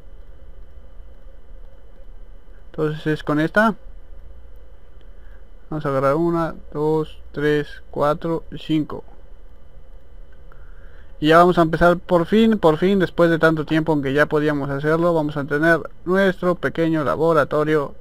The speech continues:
en este lugar. Y nos sobró uno.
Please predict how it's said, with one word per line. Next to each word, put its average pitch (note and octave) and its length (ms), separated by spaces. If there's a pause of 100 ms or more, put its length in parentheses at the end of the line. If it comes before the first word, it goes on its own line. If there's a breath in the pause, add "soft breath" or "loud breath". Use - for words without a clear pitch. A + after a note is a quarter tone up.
(260)
en C#3+ 80
este C#3+ 240
lugar. D#3+ 340 (1080 loud breath)
Y C#3+ 80
nos C#3 180
sobró D#3+ 280
uno. G3 360